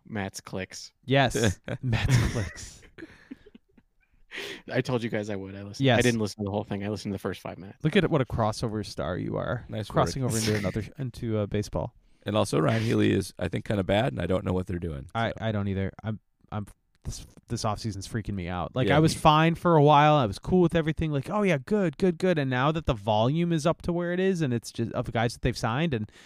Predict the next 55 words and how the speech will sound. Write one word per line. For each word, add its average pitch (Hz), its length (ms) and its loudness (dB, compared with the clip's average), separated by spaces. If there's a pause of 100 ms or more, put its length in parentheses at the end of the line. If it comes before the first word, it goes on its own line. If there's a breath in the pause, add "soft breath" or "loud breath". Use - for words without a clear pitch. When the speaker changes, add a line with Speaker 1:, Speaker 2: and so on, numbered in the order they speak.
(500 soft breath)
Speaker 2:
I'm 127 100 -2
waiting 127 260 2
for 135 160 -2
kinda 127 220 0
that 117 160 2
one 120 220 2
big 117 180 0
ticket 131 260 -2
item 127 280 0
to 120 60 -8
tie 120 200 2
it 113 80 2
all 117 80 2
together, 113 340 4
and 123 80 4
it 113 160 2
ain't 147 160 4
happening. 170 440 2
Speaker 3:
There's 143 160 6
Speaker 2:
And 120 80 0
Speaker 3:
not 139 180 0
many 165 220 -2
left. 92 500 -2 (100)
Like, 92 200 -2
Speaker 2:
No, 185 300 10
Speaker 3:
there, 107 100 8
there 87 80 2
aren't 120 200 4
Speaker 2:
I - 40 4
know. 185 180 6
Speaker 3:
big - 120 2
ticket 101 140 -4
items 98 320 -2
left 104 220 -4
on 98 140 -4
the 90 80 -4
market. - 420 -10
So. - 200 -20
Speaker 2:
Well, 156 40 -6
there's 180 140 -6
some 170 160 -6
pitchers 123 500 2
that 92 160 -8
I'd 92 160 -8
still - 240 -16
love 90 200 -14
to 92 100 -18
see 101 160 -16
them 95 160 -16
get, 92 240 -16
but - 200 -14
I 123 140 -6
don't 117 160 -6
know, 101 140 -8
dude. 92 260 -12